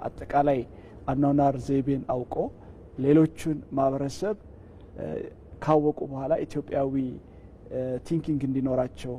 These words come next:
እ፣ አገራዊ አስተሳሰብ እንዲኖራቸው፣ ብሔራዊነት እንዲሰማቸው፣ ህብረ ብሔራዊነትን ደግሞ ተቀብሎ አገራዊ አንድነት ላይ፣ እ፣ ትልቅ አስተዋጽኦ እንዲያበረክቱ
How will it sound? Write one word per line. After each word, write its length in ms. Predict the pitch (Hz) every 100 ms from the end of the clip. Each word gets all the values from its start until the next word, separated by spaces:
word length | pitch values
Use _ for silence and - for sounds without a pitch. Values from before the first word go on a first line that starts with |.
| -
እ፣ 120 | - 117 -
አገራዊ 400 | 131 131 131 131 131
አስተሳሰብ 460 | - - 135 127 135
እንዲኖራቸው፣ 760 | 127 127 123 120 117 - - 147 - - - -
ብሔራዊነት 640 | 127 147 151 151 151 143
እንዲሰማቸው፣ 840 | 127 123 117 123 120 117 117 123 123 - - - - -
ህብረ 220 | 143 143 151
ብሔራዊነትን 720 | 156 156 151 151 147 151 143
ደግሞ 280 | 139 147 165
ተቀብሎ 520 | 160 143 - 131 143 156 220 - - - - - - 117
አገራዊ 340 | 135 151 160
አንድነት 400 | 156 143 135 131
ላይ፣ 160 | 135 131 - -
እ፣ 120 | - 135 127
ትልቅ 340 | 131 135 135
አስተዋጽኦ 480 | - - 127 127 -
እንዲያበረክቱ 720 | 123 123 123 120 120 - -